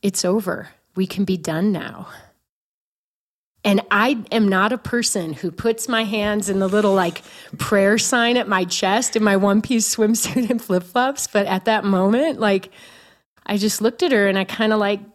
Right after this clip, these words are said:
gave a little hand prayer and I was like, "We can be done."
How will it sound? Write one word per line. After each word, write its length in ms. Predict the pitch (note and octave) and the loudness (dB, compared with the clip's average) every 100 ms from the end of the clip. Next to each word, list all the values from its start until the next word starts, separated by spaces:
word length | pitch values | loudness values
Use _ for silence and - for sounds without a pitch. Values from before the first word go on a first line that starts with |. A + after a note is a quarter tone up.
| _ - | _ -20
gave 280 | - F#3+ G3+ | -4 -2 -2
a 40 | |
little 520 | A3 A3 A3 G3+ F3+ _ - _ _ _ - | -2 0 0 -2 -4 _ -20 _ _ _ -18
hand 400 | F3 G3+ C4+ C#4+ | -6 -2 -2 -2
prayer 360 | G3 F3+ F#3 | -4 -2 0
and 120 | F#3+ | 0
I 120 | F#3+ F#3 | -2 -2
was 220 | F#3+ - | -2 -2
like, 360 | F#3+ G3 - _ _ _ _ _ | -2 -4 -6 _ _ _ _ _
"We 100 | G#3 | -4
can 160 | G3+ A3+ | -2 -2
be 80 | A#3+ | -2
done." 360 | A3+ C4+ A#3+ | -2 -2 -4